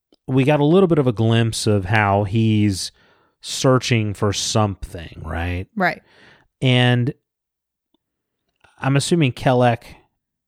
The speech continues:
Speaker 1: and Kalak are the same, just sort of bastardized versions
Speaker 2: Right.
Speaker 1: over time
Speaker 2: Right.
Speaker 1: of the same thing. And then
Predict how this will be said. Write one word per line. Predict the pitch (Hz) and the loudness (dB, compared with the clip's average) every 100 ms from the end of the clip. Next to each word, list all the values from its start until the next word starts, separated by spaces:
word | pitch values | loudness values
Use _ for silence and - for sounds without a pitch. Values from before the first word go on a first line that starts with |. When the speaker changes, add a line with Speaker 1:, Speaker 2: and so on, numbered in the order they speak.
| - | -6
Speaker 1:
and | 117 107 98 95 92 - _ _ _ _ _ _ _ _ _ _ _ _ | -2 0 -2 -2 -4 -8 _ _ _ _ _ _ _ _ _ _ _ _
Kalak | - 127 120 90 80 82 - - _ _ _ _ _ _ _ - | -2 0 2 0 -6 -10 -16 -20 _ _ _ _ _ _ _ -4
are | 110 | -2
the | 98 | -2
same, | - - 123 87 82 80 85 - _ _ _ _ _ _ _ _ - | -6 -4 -2 -2 -4 -8 -12 -14 _ _ _ _ _ _ _ _ -6
just | 131 123 | -4 -2
sort | 120 101 | 0 -2
of | - _ | -4 _
bastardized | 107 98 92 104 95 90 87 | -4 -2 -2 -2 0 0 -2
versions | 87 92 92 90 | -2 0 0 2
Speaker 2:
Right. | 95 85 85 - | 0 0 -4 -2
Speaker 1:
over | 107 87 82 | -2 -2 -4
time | - 101 78 78 76 | -4 -4 -4 -8 -8
Speaker 2:
Right. | 95 - - - _ | -10 -14 -20 -20 _
Speaker 1:
of | - 95 | -6 -2
the | 95 | -2
same | - 101 87 90 | -2 -4 -4 -6
thing. | 113 95 76 _ _ - - - _ | -4 -4 -6 _ _ -20 -20 -20 _
And | 131 127 123 | -2 0 0
then | 143 202 220 214 | 0 2 2 0